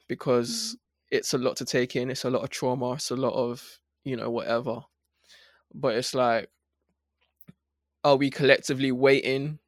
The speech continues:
Speaker 1: for the trial result to, to come out before, you know,
Speaker 2: The
Speaker 1: we, we,
Speaker 2: uproar starts.
Speaker 1: yeah.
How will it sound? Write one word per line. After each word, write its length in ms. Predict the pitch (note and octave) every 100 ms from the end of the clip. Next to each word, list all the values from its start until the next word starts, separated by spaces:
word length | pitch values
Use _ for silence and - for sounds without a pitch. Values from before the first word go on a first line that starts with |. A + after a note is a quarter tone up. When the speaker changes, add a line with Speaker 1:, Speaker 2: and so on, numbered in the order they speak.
| _ -
Speaker 1:
for 160 | B2+
the 100 | A#2+
trial 280 | - B2+ B2
result 420 | B2 B2 B2 -
to, 300 | - B2 B2+
to 220 | - -
come 280 | B2 C#3+ C3+
out 260 | C3 E3 - -
before, 600 | C3+ - C#3 B2+ A#2 C3+ _ _ - - - - _
you 160 | C#3 C3
know, 280 | A#2+ A#2+ C#3 _ _ _ _ _ -
Speaker 2:
The 60 | C3
Speaker 1:
we, 220 | - A3
we, 140 | B2+ C3
Speaker 2:
uproar 200 | G3+ G#3
starts. 360 | - G3 G3
Speaker 1:
yeah. 720 | C3+ C3 C3 C3 A#2+ A#2 A#2+